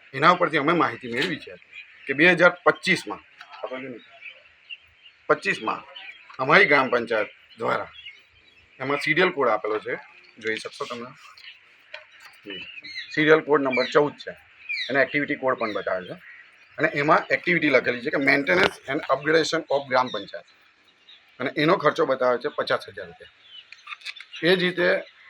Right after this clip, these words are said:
સીરિયલ નંબર પંદર, આ જોઈ શકશો તમે.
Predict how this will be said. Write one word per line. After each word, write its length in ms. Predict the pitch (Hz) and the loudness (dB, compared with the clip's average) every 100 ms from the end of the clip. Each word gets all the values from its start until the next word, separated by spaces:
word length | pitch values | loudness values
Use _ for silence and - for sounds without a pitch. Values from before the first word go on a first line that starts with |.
| - - | -16 -4
સીરિયલ 320 | 175 175 180 | 2 6 6
નંબર 220 | 160 156 | 6 6
પંદર, 380 | 156 147 113 90 _ _ _ - - - - - _ _ _ _ _ _ _ - 107 | 6 4 2 -4 _ _ _ -20 -20 -20 -20 -20 _ _ _ _ _ _ _ -10 -6
આ 40 | |
જોઈ 180 | 107 127 | -6 -6
શકશો 260 | 131 - | -8 -8
તમે. 280 | 120 117 160 | -8 -10 -12